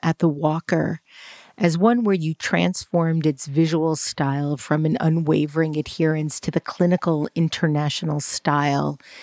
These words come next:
into a remarkably flexible and unconventional approach that would set up the Walker to this day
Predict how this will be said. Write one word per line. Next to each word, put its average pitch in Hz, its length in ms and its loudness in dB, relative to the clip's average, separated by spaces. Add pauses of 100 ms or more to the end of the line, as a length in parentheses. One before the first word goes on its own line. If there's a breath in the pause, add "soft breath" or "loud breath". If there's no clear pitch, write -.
(220 loud breath)
into 165 300 2
a 160 80 4
remarkably 156 840 0
flexible 147 840 -2 (260 loud breath)
and 160 280 2
unconventional 156 920 0
approach 143 580 -2
that 202 220 0
would 156 140 2
set 160 240 -2
up 160 120 -4
the 170 100 2
Walker 151 520 0 (100)
to - 140 0
this 160 380 0
day - 520 0